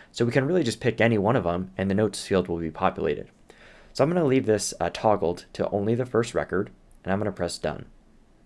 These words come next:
And I think what we can do now is just, uh, use an assignment element here.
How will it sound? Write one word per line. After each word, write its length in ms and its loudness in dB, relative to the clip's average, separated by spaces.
And 500 0
I 120 2
think 340 0
what 140 6
we 80 0
can 160 -4
do 120 0
now 420 -2
is 120 -2
just, 380 -4
uh, 100 4
use 280 0
an 80 -2
assignment 480 -2
element 340 -4
here. 260 -4